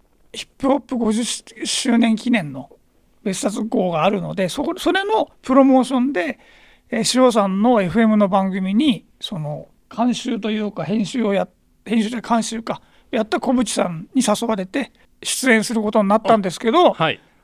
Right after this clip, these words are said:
Speaker 1: えー、あの日はですね、えー、すごい途中昼で、珍しくフランス料理とか食べてた、えー、簡単なやつですよ、昼だから。えー、じ-、時間も短いコースでお願いしますみたいなやつなんで、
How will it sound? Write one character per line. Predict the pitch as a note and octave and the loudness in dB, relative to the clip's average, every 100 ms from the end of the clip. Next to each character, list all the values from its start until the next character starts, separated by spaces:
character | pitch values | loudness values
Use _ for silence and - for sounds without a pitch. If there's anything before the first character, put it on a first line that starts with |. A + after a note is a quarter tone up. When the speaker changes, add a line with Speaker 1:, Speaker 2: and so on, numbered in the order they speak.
| _ - | _ -10
Speaker 1:
え | G3+ F#3+ F#3 | -6 -4 -2
ー、 | G#3 | 2
あ | |
の | C4+ | 2
日 | B3 C#4 | 2 0
は | G#3+ | -2
で | C3 | -4
す | - | -14
ね、 | C3 C#3 _ _ - | -18 -20 _ _ -20
え | D#3+ D#3 C#3+ D3 C#4+ | -20 -20 _ _ _
ー、 | G4+ _ _ | -20 _ _
す | - - C4 | -18 -4 0
ご | D4 | 0
い | |
途 | G3 B3 | 0 -2
中 | D4+ C#4 | 0 -2
昼 | A#3 D#4+ F#4 F#4 F4 E4+ | 2 2 2 0 -2 -4
で、 | C#4 B3+ - _ _ _ _ _ _ _ _ A#3 | -4 -4 -8 _ _ _ _ _ _ _ _ -2
珍 | C4 E4+ D4 | 2 4 2
し | |
く | - A3 | 0 0
フ | B3+ | 4
ラ | C#4+ | 4
ン | |
ス | C4+ | 4
料 | D4 | 2
理 | D4+ | 2
と | A3 | 0
か | G#3 | 0
食 | A#3+ A#3+ | 0 -2
べ | |
て | A#3 | -4
た、 | G#3+ - - | -6 -8 -2
え | A3 | 0
ー、 | G3 - _ _ | 0 -6 _ _
簡 | - D4+ | 2 4
単 | E4+ F#4 | 4 2
な | |
や | F#4+ | 0
つ | |
で | A#3 | -4
す | D#3 | -6
よ、 | B2+ - | -6 -6
昼 | - B3 | 0 4
だ | G#3+ | 4
か | C#3 | 2
ら。 | - - _ | -10 -18 _
え | F3 | -8
ー、 | D3+ | -6
じ-、 | C#4+ A3+ - | -4 -4 -4
時 | A3 A3+ | -2 2
間 | C4 | 4
も | B3+ | 6
短 | A#3 A3 C4+ C4 | 6 4 2 0
い | |
コ | - G3+ | 0 -6
ー | |
ス | - | -6
で | C#3+ | -6
お | |
願 | E3+ D#3+ | -4 -4
い | D#3 | -4
し | |
ま | - | -6
す | D#3+ | -8
み | C3 | -8
た | F#3+ | -8
い | |
な | F3 | -4
や | F#3 | -2
つ | G#3 | 0
な | F#3+ | 0
ん | G3 | 0
で、 | G#3+ | -2